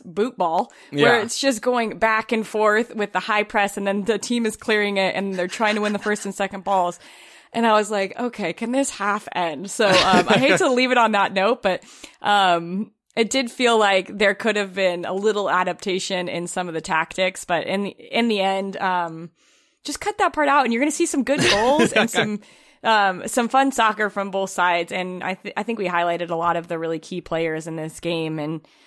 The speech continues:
Speaker 1: um, yeah, how these teams are pushing for the playoffs. It's gonna be interesting now. Just, this is our second year seeing this. We're just so, you know, being conference heavy.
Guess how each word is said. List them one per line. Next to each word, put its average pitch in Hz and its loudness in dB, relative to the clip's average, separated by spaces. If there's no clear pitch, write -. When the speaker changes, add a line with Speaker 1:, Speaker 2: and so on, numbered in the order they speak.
Speaker 1:
um, - -8
yeah, 170 0
how 208 2
these 247 -2
teams 311 -4
are 330 -2
pushing 277 -2
for 233 -6
the 233 -8
playoffs. 247 2
It's 208 -8
gonna 294 -4
be 285 -2
interesting 247 -4
now. 196 2
Just, 226 -6
this 240 0
is 311 -4
our 247 0
second 240 -4
year 214 -2
seeing 220 -4
this. 180 -6
We're 180 -4
just - -10
so, 214 -2
you 208 -6
know, 156 -2
being 254 2
conference 214 0
heavy. 190 -2